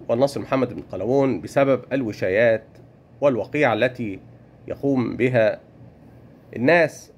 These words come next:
الحاقدين على الإيه؟ الأمير أقوش، ومش عايزينه يحظى بمكانة عند السلطان الناصر محمد بن قلاوون.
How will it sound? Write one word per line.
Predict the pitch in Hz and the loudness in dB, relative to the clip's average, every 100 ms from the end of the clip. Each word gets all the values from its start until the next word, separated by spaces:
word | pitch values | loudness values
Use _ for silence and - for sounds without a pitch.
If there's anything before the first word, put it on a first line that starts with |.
| 120 | -12
الحاقدين | 117 117 113 - 107 135 135 87 76 - - - - - - - - - - - - - - - - - - | -12 -8 -8 -8 -8 -4 -4 -4 -8 -16 -20 -20 -20 -20 -20 -20 -20 -20 -20 -20 -20 -20 -20 -20 -20 -18 -4
على | 98 117 113 98 - - - - - - - 110 | 0 2 2 0 -2 -14 -20 -20 -20 -20 -12 -10
الإيه؟ | 95 120 123 117 110 - - - - | -6 -2 0 0 -4 -14 -20 -16 -8
الأمير | 95 107 135 143 135 - 131 | -6 0 2 4 2 0 -6
أقوش، | - 123 - | 0 0 0
ومش | 107 - | -6 -6
عايزينه | 110 107 131 135 107 85 - | -4 -2 -2 0 0 -4 -6
يحظى | 131 131 123 120 113 | -4 -4 0 0 0
بمكانة | 104 101 - 131 131 113 | -2 -4 0 2 2 0
عند | 104 85 113 110 | -2 -2 -4 -4
السلطان | 85 - 76 - 120 123 98 | -10 -16 -14 -2 2 2 0
الناصر | 95 123 98 | -2 -4 -6
محمد | - 117 98 | -6 -6 -6
بن | 80 | -10
قلاوون. | - - 104 135 135 123 | -16 -12 -2 2 4 2